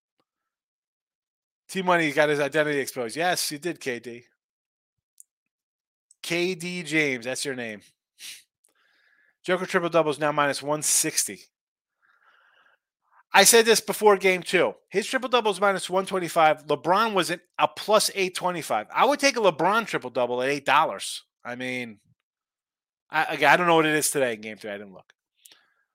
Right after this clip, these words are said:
Maurice, I like the Rockies. A lot of Rocky talk in here today. Over Baltimore game. Rodriguez has pitched straight up bad. Manoah's giving up runs. I don't hate it. Rockies money line, a lot of people are on. I don't hate taking a one seventy-five with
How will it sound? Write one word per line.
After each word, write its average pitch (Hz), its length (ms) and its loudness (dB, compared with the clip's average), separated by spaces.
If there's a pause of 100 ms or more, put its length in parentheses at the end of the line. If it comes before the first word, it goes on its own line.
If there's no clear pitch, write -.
(100)
Maurice, 156 220 -2
I 151 60 2
like 147 100 0
the 147 80 0
Rockies. 156 400 4
A 123 180 0
lot 165 380 6
of 202 80 8
Rocky 202 320 10
talk 151 320 4
in 139 80 -2
here 135 160 -2
today. 120 240 -2 (160)
Over 170 260 -2
Baltimore 151 460 0
game. 139 320 -8 (1120)
Rodriguez 208 480 2
has 208 120 -4
pitched - 280 0 (580)
straight 196 380 6
up 185 200 6
bad. 143 380 4 (580)
Manoah's 180 440 2
giving 185 240 -2
up 175 160 2
runs. 143 580 0
I 135 140 -4
don't 160 160 0
hate 143 260 0
it. 98 120 -14 (240)
Rockies 151 400 -2
money 160 280 -6
line, 156 200 -2
a 143 40 -4
lot 151 140 6
of 156 60 -2
people 156 220 -4
are 156 40 0
on. 160 200 0
I 139 160 -6
don't 160 160 -4
hate 156 180 -6
taking 160 220 -8
a 151 60 -8
one 156 120 -8
seventy-five 160 460 -2
with 151 140 -6